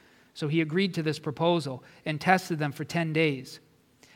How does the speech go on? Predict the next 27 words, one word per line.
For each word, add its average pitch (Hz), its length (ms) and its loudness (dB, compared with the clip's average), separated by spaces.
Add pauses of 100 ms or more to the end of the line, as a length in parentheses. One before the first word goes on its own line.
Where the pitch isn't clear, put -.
(140)
At 170 100 4
the 196 140 6
end 220 160 6
of 202 100 0
ten 220 220 2
days, 202 320 6
it 226 60 0
was 190 140 2
observed 180 440 2
that 165 100 0
they 180 160 6
appeared 190 380 4
better 190 260 8
and 208 240 0
fatter 180 400 10
than 180 160 2
all 185 220 10
the 208 100 4
young 196 240 6
men 175 200 4
who 180 100 2
had 175 100 2
been 175 140 0
eating 185 260 0
the 170 80 0
royal 165 320 4
rations. 165 640 4